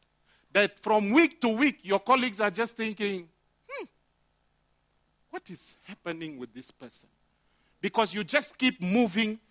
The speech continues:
from a, one level of glory to the next, because the impartation is taking place.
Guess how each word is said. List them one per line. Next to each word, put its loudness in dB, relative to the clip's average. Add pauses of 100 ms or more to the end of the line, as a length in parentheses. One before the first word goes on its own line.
(140)
from 0
a, 2
one 4
level 2
of -2
glory -2 (260)
to -6
the -4
next, -10
because -4
the 2
impartation -2
is -6
taking -12
place. -18